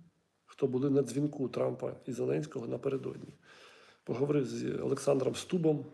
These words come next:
президентом Фінляндії, який з Трампом грав в гольф, і з яким в Трампа, з Кра-, з Трампом вклалися на найкращі стосунки. Очевидно, що Росія намагається виграти час, щоб продовжувати війну та окупацію. Працюємо з партнерами,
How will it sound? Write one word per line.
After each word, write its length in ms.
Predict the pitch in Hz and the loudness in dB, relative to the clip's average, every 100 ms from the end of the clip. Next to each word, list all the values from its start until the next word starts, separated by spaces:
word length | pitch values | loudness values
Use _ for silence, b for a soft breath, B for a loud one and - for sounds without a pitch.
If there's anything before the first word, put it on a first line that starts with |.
| - | -10
президентом 500 | 127 135 139 139 131 | -4 2 2 2 -4
Фінляндії, 520 | 135 127 127 123 127 | -2 -2 -2 -4 -6
який 220 | 127 131 | -6 -8
з 80 | - | -6
Трампом 440 | 127 123 120 120 | 0 0 0 -6
грав 200 | 107 120 | -4 -4
в 80 | 120 | -2
гольф, 360 | 120 131 - - B B B B B | -2 -2 -6 -16 B B B B B
і 80 | 120 | -8
з 80 | 127 | -6
яким 240 | 127 139 | -2 -2
в 80 | 135 | 0
Трампа, 480 | 127 131 131 - - | 0 0 0 -4 -6
з 60 | |
Кра-, 240 | - 135 135 | -2 0 0
з 80 | |
Трампом 380 | - 139 127 131 | 0 0 2 -2
вклалися 580 | - 135 131 135 - - - - | -2 0 0 -2 -8 -10 -12 -18
на 320 | 165 147 127 131 | -12 -8 -6 -4
найкращі 560 | 131 127 135 123 - | -4 -2 -4 -4 -6
стосунки. 600 | - 127 - 135 123 - - _ b b b b b b _ _ _ _ _ _ _ _ _ _ _ _ _ _ _ _ _ _ _ _ _ _ _ _ _ - - - | -10 -10 -6 -6 -6 -12 -16 _ b b b b b b _ _ _ _ _ _ _ _ _ _ _ _ _ _ _ _ _ _ _ _ _ _ _ _ _ -20 -20 -4
Очевидно, 460 | 139 - 160 170 139 | 0 2 4 4 2
що 160 | - 139 | 0 0
Росія 360 | 131 - 160 | 0 2 4
намагається 500 | 131 127 135 139 131 | 4 2 0 0 -2
виграти 400 | 131 131 139 143 | -2 0 0 0
час, 380 | - 139 117 - | 0 0 0 -2
щоб 240 | - 131 | -4 -6
продовжувати 640 | - 127 143 135 135 135 123 | -6 0 2 2 -2 -2 -4
війну 320 | 123 143 175 | -2 0 0
та 160 | 151 | 2
окупацію. 800 | 139 143 151 151 110 107 - - - | 2 2 -2 -4 -6 -6 -12 -14 -8
Працюємо 480 | 131 - 160 147 | -8 -2 0 2
з 60 | 127 | 0
партнерами, 580 | - - 127 135 151 | -4 -4 -2 -2 -4